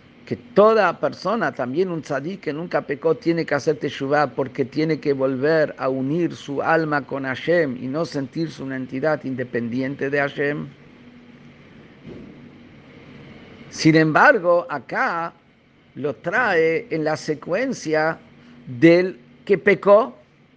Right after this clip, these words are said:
y tenía que hacer teshuvah inferior, y nos dice, ahora que hizo teshuvah inferior, ahora va a poder hacer teshuvah superior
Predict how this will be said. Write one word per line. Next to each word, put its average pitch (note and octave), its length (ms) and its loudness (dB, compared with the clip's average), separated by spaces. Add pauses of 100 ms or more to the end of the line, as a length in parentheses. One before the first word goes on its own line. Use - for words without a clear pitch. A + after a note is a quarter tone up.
(340)
y E3+ 100 -2
tenía F#3+ 360 2
que F#3 80 -4
hacer G3 320 0
teshuvah G3 540 0
inferior, G3+ 720 0 (100)
y F#3+ 100 -8
nos F#3 160 2
dice, E3+ 320 2
ahora D3 600 6
que C#3+ 140 -6
hizo D3 200 -6
teshuvah D3+ 480 -8
inferior, D#3 1300 -2 (400)
ahora F3+ 500 6
va F3+ 80 2
a E3+ 100 -2
poder F3 400 4
hacer F3+ 500 0
teshuvah E3 800 0
superior G3 1300 2